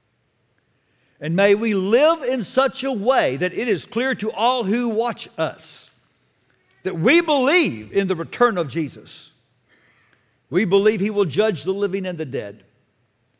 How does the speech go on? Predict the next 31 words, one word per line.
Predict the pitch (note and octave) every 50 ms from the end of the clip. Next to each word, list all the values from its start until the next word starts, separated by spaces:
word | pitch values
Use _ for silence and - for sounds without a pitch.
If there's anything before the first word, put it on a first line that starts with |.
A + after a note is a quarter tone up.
| _ _ _ _ _ _ _ _ _ _ -
And | D#3 D#3+ D3
with | C#3 C3+ - - _
all | E3+ F3+ G3+ A3+ A#3
of | A3 G3+
our | G#3+ G#3+ G3+
hearts, | D#3 F3+ G3+ E3+ C#3+ B2 A2 - - - -
we | C3+ D3+ E3
believe | C#3 D3 D#3 D#3+ E3+ E3+ D3 A#2 F#2+ - - _ _ _ _ _ _ _ _ _ _ _ _ _ _ _ _ _ _ _ -
that | C#3 C#3
because | C3 D3+ - E3+ D3 G#2+ A#2
we | C3+ E3+ F3+
are | D#3+ C#3 - -
under | D3 D3 C3 A#2+ C#3 C#3 C3+ C3+ B2+ _ _ _ _ _ _ _ _ _ _ -
the | A2+ B2
blood, | G#2+ G2+ A#2+ B2 A2 G2 G2 - _ _ _ _ _ _ _ _ _ _ _ _ _
that | G#2+ A#2 D#3+ D3 - -
is | C3 B2+ A#2
a | B2+ G#2+
day | F#2+ C3 C3+ B2+ A#2+ A#2+ B2 A#2+ G#2+ _ _
we | G#2+ B2 C3+
can | B2 - - C3 C3 B2+
anticipate | - - A#2 A#2 A2 - C#3 B2 - B2+ G#2 - - A#2 G#2+ G#2 G2 _ _
with | A#2+ B2 A2+ G2+ - A2+ G#2+ G#2+ G#2
great | - B2 A2+ G#2 F#2+ F#2 - - _ _ _ _ _ _ F#2+
joy. | F2+ - G2+ F#2+ E2+ - - - - _ _ _ _ _ _ _ _ _ _ _ _ _ _ _ _ _ _ _ _ _
Come | - C#3 D3 D3 C#3+ C#3 A#2 - _ _ _
quickly, | - - G#3 A3 A3 - - - G#3 A3+ A3+ G#3+
Lord | F#3 D#3+ F3 F#3+ G3 F3+ C#3 G#2+
Jesus, | - A2 A#2 B2 A2+ B2+ C#3+ B2 -
we | - C3+ B2+
pray. | - - A2+ G2+ G2+ G2 -